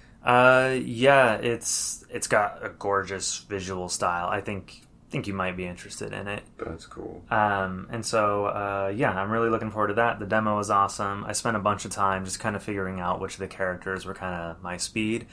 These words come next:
Speaker 1: Seems there's a lot of nuance to really, like, master a character.
Speaker 2: Mm-hmm.
Speaker 1: Like, there's very, like, Platinum style action where, like, if you get timing just right on things, like,
Speaker 2: Yeah.
Speaker 1: you get, like, extra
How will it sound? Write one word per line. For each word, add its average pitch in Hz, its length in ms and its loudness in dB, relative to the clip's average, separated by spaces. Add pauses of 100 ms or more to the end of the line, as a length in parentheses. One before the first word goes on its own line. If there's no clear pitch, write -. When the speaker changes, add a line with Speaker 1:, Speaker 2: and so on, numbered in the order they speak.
(120)
Speaker 1:
Seems 120 240 -4
there's 110 140 0
a 95 60 2
lot 95 300 6
of 90 100 -2
nuance 107 640 2
to 104 120 -8
really, 92 240 -2
like, 85 220 -6
master 87 580 -4
a 107 60 -2
character. 107 760 -2
Speaker 2:
Mm-hmm. 90 320 -6
Speaker 1:
Like, 95 80 -10
there's 101 180 -2
very, 95 460 0
like, 104 240 -4 (280)
Platinum 113 380 2
style 95 540 2
action 95 380 -4
where, 90 180 -6
like, 98 220 -4
if 92 80 -10
you 98 60 -6
get 95 180 -4
timing 98 460 -2
just 95 220 -6
right 95 220 0
on 98 220 2
things, 95 440 -4
like, 87 120 -2
Speaker 2:
Yeah. 87 80 0
Speaker 1:
you 95 80 -4
get, 98 160 -4
like, 90 160 -8
extra 90 460 -8